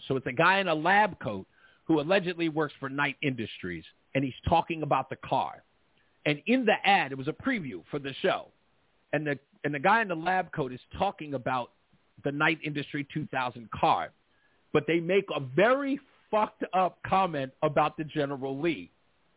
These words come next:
in talking about the car. And I'm trying to find the video 'cause it's funny as hell. Because the guy in the lab coat says, "This car is a highly advanced, high-performing, such and such Camaro, blah, blah, blah." And it said, "And it jumps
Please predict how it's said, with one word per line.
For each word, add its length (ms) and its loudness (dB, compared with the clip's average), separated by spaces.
in 140 0
talking 400 0
about 340 0
the 60 -14
car. 380 2
And 120 -2
I'm 140 -2
trying 200 4
to 80 -2
find 300 0
the 40 -4
video 300 -2
'cause 180 -6
it's 220 -12
funny 240 0
as 100 -6
hell. 360 -4
Because 360 2
the 80 0
guy 380 4
in 120 0
the 60 0
lab 300 2
coat 260 0
says, 300 -4
"This 200 2
car 240 4
is 60 -2
a 60 -4
highly 400 0
advanced, 460 -4
high-performing, 920 0
such 180 -2
and 180 2
such 140 2
Camaro, 520 4
blah, 120 4
blah, 120 2
blah." 260 4
And 80 2
it 100 2
said, 240 4
"And 100 2
it 200 -2
jumps 340 2